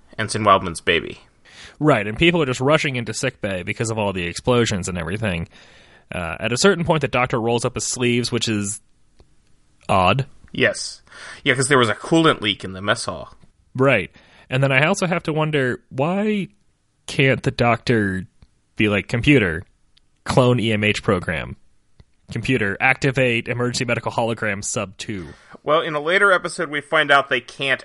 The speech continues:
Speaker 1: actually copy the E M H.
Speaker 2: They cannot.
Speaker 1: Yeah, like, they, they try to, like, make a, they try to make a copy of the E M H and it fails. And yet, in a later, later episode,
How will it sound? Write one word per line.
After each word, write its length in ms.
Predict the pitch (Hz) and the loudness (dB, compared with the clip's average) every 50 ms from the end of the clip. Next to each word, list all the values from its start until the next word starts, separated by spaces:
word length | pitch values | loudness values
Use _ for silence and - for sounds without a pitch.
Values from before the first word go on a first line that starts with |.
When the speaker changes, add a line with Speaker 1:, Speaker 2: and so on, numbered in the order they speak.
| - - | 0 2
Speaker 1:
actually 460 | 120 117 - - - - 123 110 101 | 2 2 2 2 -4 -6 -6 -6 -6
copy 380 | - - - 117 104 98 - 101 | -2 0 2 2 2 2 -2 -4
the 260 | 90 101 92 - 95 98 | -6 -6 -6 -4 -4 -4
E 60 | 87 90 | -4 -6
M 100 | 90 85 | -10 -12
H. 360 | 80 - - - - - - - - - - - - _ _ _ _ _ _ | -14 -14 -10 -10 -10 -10 -10 -14 -20 -20 -20 -20 -20 _ _ _ _ _ _
Speaker 2:
They 80 | - 110 | -2 -2
cannot. 500 | - - - 117 95 80 - - - - - _ _ _ _ _ _ | 0 0 0 0 0 0 -4 -8 -12 -16 -20 _ _ _ _ _ _
Speaker 1:
Yeah, 300 | - 123 113 98 87 87 - - | 0 2 2 2 0 -4 -10 -10
like, 260 | - 113 110 104 - - | -4 -4 -4 -4 -4 -6
they, 160 | 120 120 113 | -6 -4 -4
they 140 | 113 120 120 | -2 -2 -2
try 240 | 117 - - 139 147 | 0 2 4 4 4
to, 100 | 151 151 | 4 2
like, 300 | 139 127 113 - - - _ - | 2 0 0 -2 -6 -14 _ -8
make 180 | 123 123 123 120 | -6 -6 -6 -6
a, 80 | 113 - _ | -10 -16 _
they 80 | 123 123 | -16 -14
try 220 | 117 - 139 139 | -2 0 2 2
to 160 | 135 123 110 98 | 4 2 0 0
make 200 | 104 117 120 117 | 0 -2 -2 -2
a 80 | 110 | -6
copy 340 | - - 117 107 104 117 107 | -2 0 0 2 2 0 -4
of 60 | 101 | -6
the 160 | 101 - - 107 | -6 -8 -4 -4
E 80 | 101 | -2
M 100 | 98 95 | -2 0
H 180 | 98 98 92 104 | -2 -2 -2 -4
and 80 | 95 85 | -8 -12
it 80 | - - | -12 -8
fails. 640 | - - 95 87 80 65 50 - - - - - - _ _ - - - - - | -4 -2 -2 -2 -2 -6 -12 -14 -14 -14 -16 -16 -18 _ _ -20 -20 -20 -20 -6
And 200 | - 131 139 143 139 | -2 0 0 2 4
yet, 260 | 151 151 147 131 - - _ _ _ | 6 6 6 6 2 -2 _ _ _
in 120 | 143 143 | -6 -2
a 100 | 139 131 | -2 -2
later, 360 | 127 131 135 139 139 131 127 120 | 0 0 -2 -2 0 0 0 0
later 320 | 120 151 185 190 160 135 | 0 0 2 4 4 4
episode, 720 | 117 113 - 113 110 - - 113 107 104 101 98 104 - | 4 2 0 -4 -8 -6 -4 -4 -2 -2 -4 -4 -6 -10